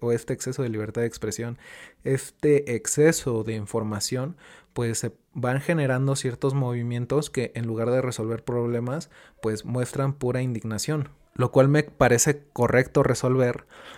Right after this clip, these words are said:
pero algunos también caen en el abuso y en ser autoritarios.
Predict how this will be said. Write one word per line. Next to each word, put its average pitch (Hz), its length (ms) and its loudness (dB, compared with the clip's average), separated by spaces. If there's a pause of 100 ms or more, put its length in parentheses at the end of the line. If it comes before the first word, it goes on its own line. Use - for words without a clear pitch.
(160)
pero 135 220 6
algunos 135 420 6
también 113 320 -2
caen 117 300 0
en 113 140 -2
el 104 160 -2
abuso 143 520 2 (800)
y 123 240 2
en 113 160 0
ser 120 160 0
autoritarios. 110 880 -2